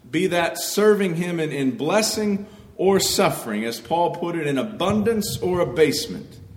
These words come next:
then that's success. So as long as we set ourselves to seek the Lord, as Uzziah did, we will find God-defined success.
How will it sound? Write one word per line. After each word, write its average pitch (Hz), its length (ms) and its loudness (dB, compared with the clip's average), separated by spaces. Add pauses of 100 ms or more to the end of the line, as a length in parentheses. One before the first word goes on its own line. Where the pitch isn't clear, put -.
(560)
then 131 180 0
that's 131 280 -2
success. - 560 -10 (800)
So 147 200 -2
as 147 140 -2
long 214 220 4
as 156 140 2
we 165 300 0 (200)
set - 400 2
ourselves 175 600 -2
to 139 100 -8
seek - 520 -8 (120)
the 131 140 -4
Lord, 135 480 0
as 120 240 -6
Uzziah 127 500 -6
did, 92 480 -8 (340)
we 135 120 -4
will 135 140 -2
find 139 560 -4
God-defined 131 1400 -8 (200)
success. - 680 -10